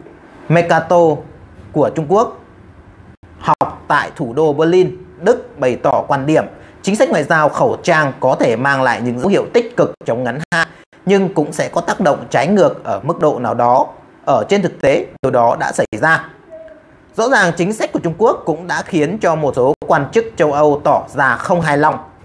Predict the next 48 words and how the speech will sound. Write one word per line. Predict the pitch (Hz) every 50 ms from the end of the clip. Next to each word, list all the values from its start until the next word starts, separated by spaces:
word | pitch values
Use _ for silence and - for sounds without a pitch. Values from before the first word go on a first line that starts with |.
| - - - - - _ _ _ _ - - - - - - - - - - -
Hôm | - 247 247
hai | 247 247 247
mươi | 233 226
hai | 220 220
tháng | 185 190 220
ba | 240 - - 196
năm | 196 185
hai | 185 180 - 180
nghìn | 156 139
không | 139 170
trăm | 147 180 170 - - 170
hai | 165 165
mươi, | 165 170 170 160 165
Bộ | 160 143 117 104
trưởng | 107 - 110 104 107
Quốc | 139 208 - -
phòng | 170 135 127 123 123
Thụy | - 147 120 107
Điển | 127 135 131 113 104 104 104 120 - -
Peter | 160 165 - - 170 - 170 160 160 160 156 156 147 135 120 - - - - - - - -
Hutwitz | - 220 247 233 - - 143 165 226 269 254 - - - - - - - - -
cảnh | - 160 147 110 110 131
báo | 131 131 131 143 175
người | 208 196 165 147
dân | 143 156 165 165 156 151 147
rằng | 135 123 160 151 143 139 127 117 - - - -
các | - 220 214
cơ | 214 175
quan | - 165 151 151
truyền | 147 156 -
thông | - 156 151 - - -
của | 151 113
Nga | 123 143 147 147 135
và | 113 120
Trung | - - 139 127 -
Quốc | 196 226 226 226
có | - 127 120 135
liên | 160 170 147 143 143
quan | 151 143 135 135 127
đến | 120 135 175
một | 175 123 - -
chiến | - 123 139 165
dịch | 165 160 - - -
đánh | - 120 117 147
lạc | 180 175 151 -
hướng | - 131 123 117 160
công | - 170 147 123 -
chúng | - - - 139 143 175 -